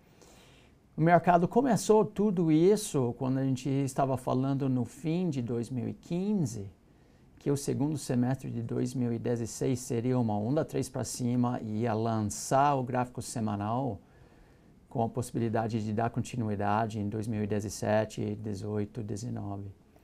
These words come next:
Então, na, na verdade, em dois mil e dezesseis, o mercado fez basicamente o que a gente imaginava, né? Não pegamos,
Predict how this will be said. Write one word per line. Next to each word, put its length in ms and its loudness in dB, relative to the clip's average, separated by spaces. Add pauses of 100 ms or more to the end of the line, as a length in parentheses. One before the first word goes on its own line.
(880)
Então, 640 2 (200)
na, 500 0
na 180 0
verdade, 640 0
em 100 4
dois 220 0
mil 140 0
e 20 -2
dezesseis, 800 -2
o 40 0
mercado 480 -4
fez 560 -4
basicamente 800 -4
o 120 -8
que 240 -4
a 40 -2
gente 280 -4
imaginava, 800 -4 (100)
né? 220 -8 (720)
Não 240 8
pegamos, 840 2